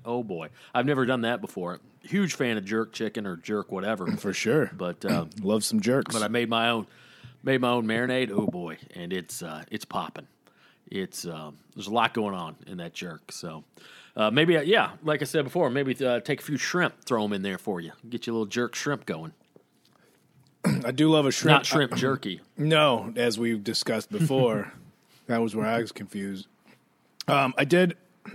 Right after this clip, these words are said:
Speaker 2: I'm still eating shrimp, but just to solidify my stance on octopuses, I watched,
Speaker 1: Mm-hmm.
Speaker 2: I watched the My Octopus Teacher, the documentary on Netflix.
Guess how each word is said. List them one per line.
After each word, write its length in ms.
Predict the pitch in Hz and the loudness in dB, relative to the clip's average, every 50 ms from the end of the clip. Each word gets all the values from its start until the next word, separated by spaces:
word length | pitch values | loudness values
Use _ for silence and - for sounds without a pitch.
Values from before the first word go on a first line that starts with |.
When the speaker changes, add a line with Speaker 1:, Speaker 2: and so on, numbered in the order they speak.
| - - | -6 -2
Speaker 2:
I'm 100 | - 143 | -2 0
still 220 | - - 233 226 | 6 8 8 8
eating 100 | 214 190 | 8 6
shrimp, 340 | 156 - - 180 175 160 123 | 2 2 4 4 4 4 4
but 180 | 110 120 107 - - - - - - - _ _ _ _ _ _ _ | 4 2 0 -2 -8 -20 -20 -20 -20 -20 _ _ _ _ _ _ _
just 260 | - 170 165 156 - | 4 4 4 4 4
to 320 | - 165 139 131 127 104 - _ _ _ _ | 4 6 6 6 4 2 -4 _ _ _ _
solidify 720 | - - - 147 139 151 156 147 131 - - 151 143 147 | -6 -2 0 2 4 4 4 4 4 4 6 6 6 6
my 140 | 139 135 123 | 6 6 4
stance 360 | 113 - - 147 135 135 - - | 2 2 2 2 2 4 4 4
on 200 | 127 120 120 117 | 4 4 2 2
octopuses, 1000 | 123 135 135 120 - - - - 160 151 139 - 151 147 143 - - - - - - - - _ - _ _ _ _ _ _ _ _ - - | 2 0 0 0 -2 -6 -2 0 2 2 2 2 -2 -2 -2 -4 -6 -6 -8 -10 -14 -20 -20 _ -20 _ _ _ _ _ _ _ _ -4 0
I 80 | 120 123 | 2 4
watched, 340 | 127 127 123 123 107 123 | 6 6 6 4 4 2
Speaker 1:
Mm-hmm. 140 | 127 131 139 | 0 0 2
Speaker 2:
I 60 | 117 | 2
watched 340 | 117 117 120 120 113 - - | 4 4 4 4 2 0 2
the 140 | 135 120 113 | 4 4 4
My 200 | 113 113 110 110 | 4 4 2 2
Octopus 500 | 107 110 110 104 - - - 120 107 - | 2 0 0 -2 -4 -4 -4 -4 -4 -2
Teacher, 540 | - - 120 117 110 - 139 135 131 120 - _ | -2 -2 0 0 0 0 0 -2 -2 -4 -8 _
the 80 | - 104 | -10 -6
documentary 540 | 95 107 107 107 101 - 107 110 110 110 104 | -4 -4 -4 -4 -4 -2 -2 -2 0 0 0
on 80 | 101 | 0
Netflix. 640 | 101 107 110 - - 139 135 127 - - - - | -2 -4 -4 -4 -4 -4 -4 -4 -6 -10 -12 -12